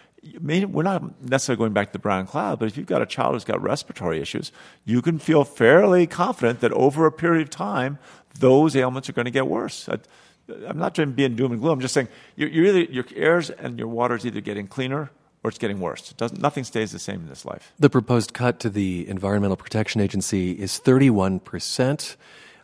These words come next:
Speaker 2: Uh, which programs that are now federally funded would be priorities for the state to step in and fund?
Speaker 1: <laughs> I'm not sure.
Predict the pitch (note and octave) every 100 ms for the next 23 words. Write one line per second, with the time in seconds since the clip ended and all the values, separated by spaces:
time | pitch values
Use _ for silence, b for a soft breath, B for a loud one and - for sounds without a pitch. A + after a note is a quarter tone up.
0 | B G#2+ G2 G2 C#3 A3 - - - E3+
1 | E3+ C#3 B2+ A#2+ A2 - A2+ - A2 G#2+
2 | G#2 A2 - A#2+ A2+ G#2 G2+ - A2+ G#2+
3 | G2 G2 G2 G2+ G2 - G2+ G2+ G#2+ G#2+
4 | G2+ F#2 - b b b b - A#2 G#2
5 | F#2+ - - C#3 D3+ - - - G2 -
6 | G#2+ F#2+ G2 F#2 F#2+ G2 F#2 F2 - _
7 | _ - - D3 A#2+ - - _ b b
8 | b b b b - - D3 - G3 F3+
9 | D3+ D3+ D3+ - -